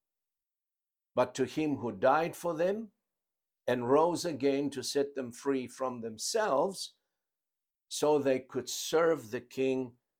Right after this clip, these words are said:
and his kingdom. They're not their own. They know that. They have a revelation. They don't make independent decisions.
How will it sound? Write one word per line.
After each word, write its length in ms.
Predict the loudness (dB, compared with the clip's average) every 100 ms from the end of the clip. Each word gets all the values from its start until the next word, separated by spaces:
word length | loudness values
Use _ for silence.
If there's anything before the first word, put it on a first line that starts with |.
| _ -10
and 200 | -8 -8
his 160 | -10 -12
kingdom. 460 | -12 -12 -12 -16 -20 _ _ _ _ _ _ _ _ 2
They're 140 | 2
not 280 | 4 0 2
their 240 | 2 2
own. 300 | 2 0 -2
They 160 | 0 0
know 320 | 2 2 0
that. 260 | -2 -8 -2
They 120 | -2
have 240 | 0 0
a 60 | 0
revelation. 720 | 0 0 0 0 -2 -8 -14 _ _ _ _ _ _ _ _ 2
They 140 | 4
don't 340 | 8 8 8 4
make 300 | 2 2 -2
independent 840 | 0 0 -4 -4 -6 -4 -4 0
decisions. 960 | 0 0 -2 -2 -4 -10 -14 -20 -20